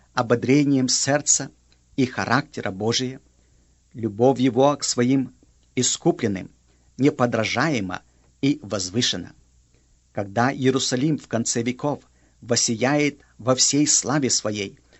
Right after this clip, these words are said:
дарованной ему свыше, тогда сердце Божие успокоится.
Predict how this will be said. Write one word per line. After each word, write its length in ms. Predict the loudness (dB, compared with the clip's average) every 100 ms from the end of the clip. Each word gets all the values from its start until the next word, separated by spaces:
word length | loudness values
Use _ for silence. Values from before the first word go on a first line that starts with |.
| _ -16
дарованной 640 | -6 2 4 4 2 0
ему 240 | -2 -6
свыше, 460 | -6 -2 0 0 -2 _ _ _ _ _ _ _ _ -8
тогда 400 | -6 0 2 2
сердце 500 | 0 -2 -2 -6 -4
Божие 520 | 2 2 2 -2 -4
успокоится. 800 | -8 -10 -10 -6 -4 -2 -4 -8